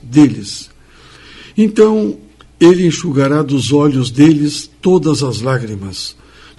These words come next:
Não haverá mais morte, nem tristeza, nem choro,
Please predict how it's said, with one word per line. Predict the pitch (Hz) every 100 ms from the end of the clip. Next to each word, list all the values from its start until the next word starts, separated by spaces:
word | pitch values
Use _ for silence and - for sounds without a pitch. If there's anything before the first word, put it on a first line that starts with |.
| _ -
Não | 147 143
haverá | 123 131 127
mais | 120 120 104
morte, | 135 165 151 - 151 - -
nem | 139 131
tristeza, | 131 107 - 151 151 131 143
nem | 131 120 101
choro, | - 151 143 135 139